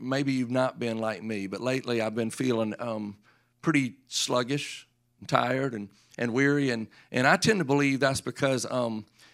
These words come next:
uh, that energy is kinda all around us. And so I tend to believe that most of us, not just people who, who minister to people in the way that I do, but most of us, um, we feel like we've just been tossed to and fro.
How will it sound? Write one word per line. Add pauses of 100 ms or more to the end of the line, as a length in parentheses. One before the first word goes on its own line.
(120)
uh, (120)
that (320)
energy
is
kinda
all
around
us. (600)
And
so
I
tend
to
believe
that
most
of
us, (400)
not
just
people
who, (240)
who
minister
to
people
in
the
way
that
I
do,
but
most
of
us, (340)
um, (400)
we
feel
like
we've
just
been
tossed
to
and
fro.